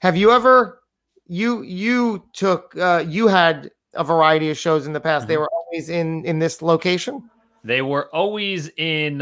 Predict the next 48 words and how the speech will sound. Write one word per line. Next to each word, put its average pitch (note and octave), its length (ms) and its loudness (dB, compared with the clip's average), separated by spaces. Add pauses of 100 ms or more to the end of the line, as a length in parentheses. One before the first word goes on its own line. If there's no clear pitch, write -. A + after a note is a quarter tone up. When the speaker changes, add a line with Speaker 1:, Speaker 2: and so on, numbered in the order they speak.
Speaker 2:
one C3+ 300 0
of A#2 200 -2
my A2 340 0
own C#3+ 300 0
locations. G#2+ 520 -2
They A#2 100 0
were A2 120 -2
either B2+ 220 0
in B2 80 -2
my A2+ 140 0
home A#2+ 220 0
office A#2 340 -2
or A2+ 140 0
my A2 180 0
actual G#2 560 -2
work A#2 240 0
office. G2 580 -6
Um, G2 460 -2
but C3 160 2
I C3 140 2
would E3 240 2
go C#3+ 140 2
back A#2 180 2
and G#2+ 100 -6
forth. D#3+ 240 0
So A2 300 -2 (260)
I B2 100 0
would B2+ 300 0
know A#2+ 280 2
to, A2 340 -4 (160)
uh, A#2 100 -6
you A#2+ 140 -10
know, A2 160 -4
at A2+ 120 0
the A2+ 80 -10
time A#2+ 220 0
I A#2 80 0
had A2+ 100 2
a A2+ 40 -2
blue A#2+ 200 -4
Snowball A2+ 460 -2
mic A#2 240 0
that G#2+ 140 -2
had A2+ 160 -2
the A#2 80 -4
little A2+ 180 -2
desktop A#2 560 -2
stand F3 560 -2